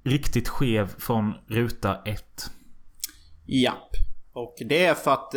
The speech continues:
Speaker 2: detta är denna filmen, eh, Simpsons tog inspiration av, när vi har det här kända...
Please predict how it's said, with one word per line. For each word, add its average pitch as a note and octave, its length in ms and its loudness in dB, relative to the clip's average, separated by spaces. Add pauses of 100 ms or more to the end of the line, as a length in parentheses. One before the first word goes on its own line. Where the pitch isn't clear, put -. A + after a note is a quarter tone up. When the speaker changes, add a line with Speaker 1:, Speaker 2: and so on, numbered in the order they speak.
(120)
Speaker 2:
detta B2 360 2
är A#2+ 60 2
denna F#3+ 220 2
filmen, A2 720 2
eh, G#2 120 2
Simpsons D3+ 840 0
tog A2+ 260 0
inspiration A#2+ 800 2
av, G#2+ 360 0
när A#2 100 0
vi A#2 80 0
har A2 240 2
det A#2 80 0
här A2+ 240 0
kända... G#2+ 760 2